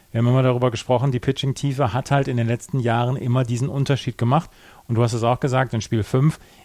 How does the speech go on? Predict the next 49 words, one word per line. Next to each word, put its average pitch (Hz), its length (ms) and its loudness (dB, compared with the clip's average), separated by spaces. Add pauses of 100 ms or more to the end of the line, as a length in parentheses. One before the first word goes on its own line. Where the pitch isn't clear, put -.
ist 135 260 0
dann 139 240 2
ein 117 240 -2
E-U-Pitcher 165 640 0
am, 151 340 0
auf 135 200 -2
dem 147 120 2
Mount. 139 300 4 (260)
Und 123 140 2
wenn 131 100 4
man 127 160 4
dann 127 200 4
jemanden 135 360 2
wie 127 80 0
Tom 131 240 0
sich 139 160 -2
dann 131 280 0
rausholen 143 580 0
kann, 139 300 0
der 135 440 2
einfach 131 300 -2
eine 120 180 -2
unglaubliche 131 420 2
Erfahrung 120 440 2
hat, 139 140 2 (480)
ja, 120 80 -2
dann 117 160 4
hat 135 160 -2
man 156 120 2
vielleicht 139 280 0
dann 147 100 0
auch 127 80 -2
schon 139 160 0
einen 135 80 0
kleinen 139 260 2
Vorteil. 123 500 0 (380)
Die, 131 380 4 (640)
ähm, 123 400 4
Heidenheim-Heideköpfe 147 840 2
müssen 160 360 4
ein 175 40 4
bisschen 170 380 2
über 165 200 0
ihre 156 260 2
Offensive 139 540 0
kommen, 117 320 0
um 160 240 4
dann 131 220 4
wirklich, 139 340 0